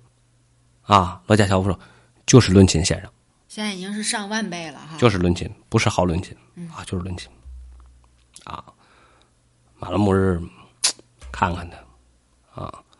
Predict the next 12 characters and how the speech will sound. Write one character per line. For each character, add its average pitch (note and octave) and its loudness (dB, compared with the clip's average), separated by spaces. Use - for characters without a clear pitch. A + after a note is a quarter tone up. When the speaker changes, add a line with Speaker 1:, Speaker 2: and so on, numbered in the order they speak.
Speaker 1:
掐 G#2 -2
了 G#2+ 4
这 D3 6
根 A#2+ 10
烟， G#2+ 8
又 A#2 6
点 G#2+ 4
了 C3+ 8
一 C#3 6
根 A2 6
烟。 G#2+ 2
Speaker 2:
<laughs> B3+ -10